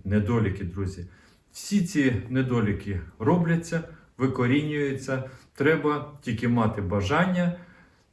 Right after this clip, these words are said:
і, ясно, хоч трохи майстерню, друзі. Значить, дивіться, е, ну, в мене таке враження складається знову-то, що цей мотоблок зроблений в даному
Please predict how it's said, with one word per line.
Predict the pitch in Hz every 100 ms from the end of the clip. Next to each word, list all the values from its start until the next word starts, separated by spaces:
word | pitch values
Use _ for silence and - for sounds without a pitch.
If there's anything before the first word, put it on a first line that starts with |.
| -
і, | 165 190 196 165 - - -
ясно, | 117 135 151 - 127 117 - - - _
хоч | - 117 -
трохи | 131 135 - 107 - - - _
майстерню, | 107 104 - 120 98 90 87 - -
друзі. | 101 98 85 87 - - - - - _ _
Значить, | - 175 180 175
дивіться, | 190 190 151 107 92 87 - -
е, | 110 107 104 101 92 - - - - _
ну, | 117 135 202
в | 190
мене | 202 185
таке | 170 170 175
враження | 175 151 156 147
складається | - 147 135 151 - 127
знову-то, | 110 135 147 104 92 95 - - - - -
що | -
цей | 139 175 180
мотоблок | 165 160 170 170 220 226 - - - -
зроблений | - 147 151 113 113 107
в | 107
даному | 151 131 120 113 110 101